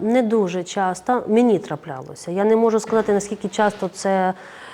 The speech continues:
у хлопців, і мені здається, чим, е, довше йшла війна, тим менше такого запиту. Тому що вони розуміли більше, що це війна і так може бути.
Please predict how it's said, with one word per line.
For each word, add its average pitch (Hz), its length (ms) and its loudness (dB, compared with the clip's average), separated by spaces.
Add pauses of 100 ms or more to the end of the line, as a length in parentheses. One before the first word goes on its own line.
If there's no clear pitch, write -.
(200)
у 175 80 -8
хлопців, 226 520 0
і 220 60 0
мені 220 240 2
здається, 214 380 2
чим, 208 360 0
е, 180 720 -4 (960)
довше 202 460 -4
йшла 202 320 -2
війна, 233 640 0
тим 214 240 2 (440)
менше 220 300 2
такого 190 420 -4
запиту. 156 580 -6 (300)
Тому 175 80 -16
що - 120 -10
вони 196 240 0
розуміли 202 540 0
більше, 185 280 -6
що 175 140 -10
це 180 220 -6
війна 196 360 -2
і 196 60 -2
так 185 260 -8
може 180 380 -4
бути. 170 460 -10